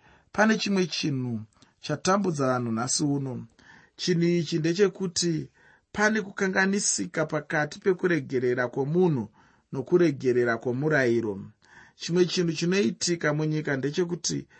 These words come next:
vatongi dzimwe nguva vanotadza kuregerera munhu kana achinge awanikwa asina mhosva. Chinhu chavanoita ndechekuti vanopedzisira vanotongera munhu mhosva yaasina, asi Jesu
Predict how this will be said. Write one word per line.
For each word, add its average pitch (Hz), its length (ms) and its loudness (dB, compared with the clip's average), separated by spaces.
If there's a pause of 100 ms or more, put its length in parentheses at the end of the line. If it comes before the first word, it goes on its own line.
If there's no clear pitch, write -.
(320)
vatongi 202 600 2
dzimwe 170 320 -2
nguva 165 440 -2 (360)
vanotadza 170 640 0
kuregerera 135 680 -2
munhu 127 460 -4 (320)
kana 139 300 -2
achinge 165 360 0
awanikwa 156 680 2
asina 143 380 -2
mhosva. 117 400 -6 (560)
Chinhu 151 300 -2
chavanoita 180 720 2
ndechekuti 156 760 -4 (380)
vanopedzisira 180 880 0
vanotongera 165 680 0
munhu 151 300 0
mhosva 139 380 -4
yaasina, 127 720 -2 (520)
asi 135 340 -2
Jesu 147 800 0